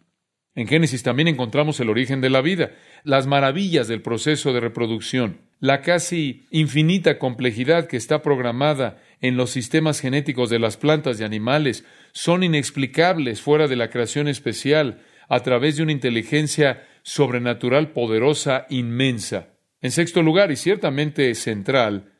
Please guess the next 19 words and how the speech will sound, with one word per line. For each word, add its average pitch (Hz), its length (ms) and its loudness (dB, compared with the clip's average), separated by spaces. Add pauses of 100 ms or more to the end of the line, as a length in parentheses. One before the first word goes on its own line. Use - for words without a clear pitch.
(120)
Génesis 202 520 0
nos 147 260 -2
habla 165 260 4
del 127 140 -2
origen 123 400 -2
del 120 160 -2
hombre. 101 340 -4 (480)
El 135 240 4
hombre 160 680 0
es 165 420 2
la 143 140 2
entidad 139 680 0 (280)
más 143 600 -2
organizada 147 760 0
y 143 60 -2
compleja 131 520 -2
en 127 80 -4
el 120 120 -4
universo. 120 680 -2